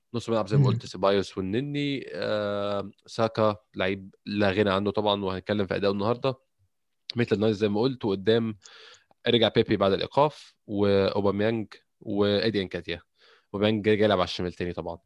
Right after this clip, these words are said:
Speaker 1: آم، أنا ما عنديش مشكلة إن هو بيغير. أنا شايف طبعا، يعني، أنت خسران أربع ماتشات ورا بعض على أرضك، فلازم تغير الطريقة بتلعب بيها لحد ما توصل طريقة تنفع، مفيش مشاكل.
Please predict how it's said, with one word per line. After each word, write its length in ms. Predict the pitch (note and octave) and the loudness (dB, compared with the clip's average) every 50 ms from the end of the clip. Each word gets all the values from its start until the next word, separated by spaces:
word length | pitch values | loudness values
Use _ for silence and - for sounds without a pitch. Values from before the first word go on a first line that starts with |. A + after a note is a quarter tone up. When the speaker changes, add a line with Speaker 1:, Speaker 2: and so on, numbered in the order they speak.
| _ _ _ _ - - - _ _ _ _ _ _ - - | _ _ _ _ -20 -20 -20 _ _ _ _ _ _ -8 -4
Speaker 1:
آم، 1000 | A2 A2 A2+ A2+ A2+ A2+ A2+ A2 A2 A2 A2 G#2+ G#2+ G#2+ G#2+ G#2 G#2 G#2 G2+ - - _ _ _ _ _ _ _ _ _ - - - _ _ - - - | 0 0 2 2 2 2 4 4 6 6 6 6 6 4 4 2 -2 -6 -10 -12 -18 _ _ _ _ _ _ _ _ _ -16 -16 -16 _ _ -6 -2 0
أنا 140 | C#3 D#3 D#3 | 2 4 4
ما 80 | D3+ C#3+ | 6 4
عنديش 220 | C3 D3 - - | 4 2 0 -4
مشكلة 220 | C3+ - - C#3+ C3+ | -4 2 4 4 4
إن 80 | C3+ | 6
هو 100 | B2+ B2+ | 4 2
بيغير. 420 | B2 B2+ A2+ A#2 B2+ D3 D3+ C#3 A#2+ | 2 4 4 4 4 4 2 0 -4
أنا 100 | G#2 G2 | -6 -4
شايف 360 | - A2 A2 - - - - - - | -2 -2 -2 -2 -4 -12 -20 -6 0
طبعا، 260 | - A2 G2+ F#2+ F#2 | 2 4 4 4 2
يعني، 180 | F#2+ F#2 F#2 F#2+ | 0 -2 -2 -2
أنت 120 | G#2 - | -4 -4
خسران 240 | - - - - G#2+ G#2+ | -6 -6 -4 -2 0 4
أربع 100 | A2 A2 | 4 4
ماتشات 220 | G2+ - - - | 4 2 2 2
ورا 60 | A2+ | 4
بعض 100 | G2+ G#2+ | 4 4
على 120 | G#2 F#2 G2 | 4 2 0
أرضك، 260 | G#2+ G#2+ A2 - - | 0 -2 -4 -4 -2
فلازم 280 | - G#2+ A2+ G#2 G#2 | 0 0 0 0 0
تغير 280 | F#2+ - G2+ G#2 G#2+ G#2+ | -2 0 2 2 2 2
الطريقة 240 | G2+ - - F#2+ F#2+ | 0 -2 -2 -2 -2
بتلعب 300 | - - G#2 G2+ F#2 F#2 | -2 0 0 -2 -2 -2
بيها 180 | G2+ A2 A2+ A2 | -2 -2 -2 -2
لحد 260 | - - A#2 G#2 G2+ | -2 -4 -4 -4 -4
ما 60 | F#2+ | -4
توصل 220 | G#2 G#2+ G2+ - - | -4 -4 -4 -4 -4
طريقة 200 | - G2 G2 F#2+ | -4 -2 -2 -2
تنفع، 320 | - G#2 G#2 - C3 B2+ | -2 -4 -4 -4 -4 -6
مفيش 220 | A2+ F#2+ - G2+ | -6 -6 -10 -10
مشاكل. 360 | G2+ F#2+ - G#2+ - - C#3+ | -6 -4 -4 -2 -2 -4 -8